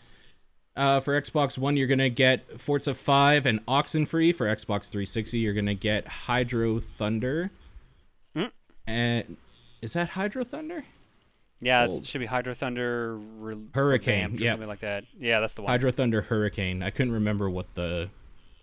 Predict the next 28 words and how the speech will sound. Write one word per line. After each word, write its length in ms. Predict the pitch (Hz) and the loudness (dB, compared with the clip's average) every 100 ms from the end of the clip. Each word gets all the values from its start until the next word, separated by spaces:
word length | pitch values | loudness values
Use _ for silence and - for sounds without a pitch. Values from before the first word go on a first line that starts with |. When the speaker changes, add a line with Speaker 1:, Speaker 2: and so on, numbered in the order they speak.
| _ - | _ -4
Speaker 1:
title 300 | 110 98 92 | -2 0 0
was. 240 | 92 92 | -2 0
And 180 | 131 135 | 0 4
Battlefield 560 | 143 143 135 139 127 | 4 4 0 0 0
three? 680 | - - 104 110 127 220 392 | -4 -8 -4 -2 0 2 2
<laughs> 1160 | - 1077 1077 - - - - _ - - - - | 2 -2 -8 -12 -14 -18 -20 _ -20 -20 -20 -16
For 220 | 107 349 | -6 -4
whatever. 260 | - 113 139 | 0 2 0
Speaker 2:
Okay. 600 | 156 175 175 214 269 269 - - - _ - | 2 4 6 6 4 0 -8 -20 -20 _ -2
Speaker 1:
Yeah, 400 | 190 190 147 127 - - - | 4 4 4 0 -10 -14 -2
that's 500 | 165 180 - - - - - - _ _ - | 0 0 -4 -8 -10 -20 -20 -20 _ _ -10
weird 380 | 104 117 127 135 | 0 2 4 4
Speaker 2:
Yeah, 140 | 131 | 4
and 100 | 135 | 4
right, 80 | 131 | 6
Speaker 1:
considering 240 | 131 143 135 | 4 4 0
Speaker 2:
and 100 | 147 | 6
right 180 | 165 160 | 6 8
now 320 | 160 160 147 | 8 10 8
it's 220 | 131 - | 4 -2
Trials 580 | - - 147 151 147 135 | -6 2 4 6 4 2
Fusion, 600 | - 147 147 139 143 139 | -2 0 0 -2 -2 -4
Slime 600 | 131 - - 123 127 131 | -6 -10 -6 -2 0 0
Rancher, 380 | 131 131 127 135 | -2 -2 -4 -6
and 160 | 117 107 | -6 -2
Red 200 | 113 117 | -2 0
Faction 380 | 123 117 - 117 | -2 -2 -4 -10
Armageddon. 640 | 113 110 98 107 95 92 | -8 -8 -4 -4 -6 -12